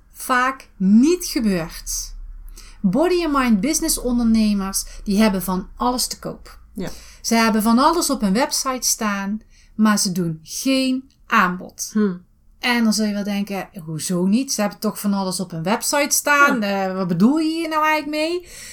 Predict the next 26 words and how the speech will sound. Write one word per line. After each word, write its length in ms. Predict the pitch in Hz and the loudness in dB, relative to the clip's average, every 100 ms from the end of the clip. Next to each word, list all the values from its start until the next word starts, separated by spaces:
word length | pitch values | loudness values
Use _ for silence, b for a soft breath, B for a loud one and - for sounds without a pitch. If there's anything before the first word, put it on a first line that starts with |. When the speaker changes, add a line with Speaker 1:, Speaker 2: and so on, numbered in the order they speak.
| B - | B 0
Speaker 1:
Maar 320 | 214 214 214 | 2 2 0
vele 520 | 208 - 294 359 330 | -6 -2 2 2 2
ondernemers, 800 | - 240 226 196 180 170 165 240 | 0 0 2 2 0 -2 -4 -6
die 140 | - 214 | -2 0
maken 320 | 202 196 - - | 0 -2 -6 -4
content, 960 | 349 381 370 - 170 190 370 - - b b b | -2 -2 -4 -4 -2 -2 -4 -6 -10 b b b
maar 260 | - 202 180 | 0 0 0
durven 460 | 196 311 302 262 214 | 0 2 2 -2 -4
in 280 | 175 170 - | -4 -4 -2
deze 480 | 247 381 403 220 - | 0 0 0 -2 -2
content 720 | 220 190 180 180 175 226 - | 0 0 -2 -4 -2 -4 2
niet 460 | 185 247 359 359 - | 4 6 4 0 -2
concreet 580 | 247 233 - 196 180 | -2 -2 -2 -4 -2
een 140 | 202 214 | -4 -2
aanbod 400 | 262 294 220 180 | 2 4 4 0
te 120 | - 170 | -6 -6
doen. 300 | 170 180 185 B B | -6 -8 -14 B B
Dus 220 | 262 247 | -4 -2
er 80 | 294 | 0
staat 420 | - - 403 440 | 0 2 2 2
wel 140 | 330 - | -2 -2
iets 240 | 269 233 - | -4 -6 -6
op 80 | |
de 160 | 185 170 | -8 -4
website, 800 | 202 370 - - 180 175 214 202 | 0 0 0 -4 -4 -6 -6 -2
maar 340 | 208 202 214 | -2 -2 -6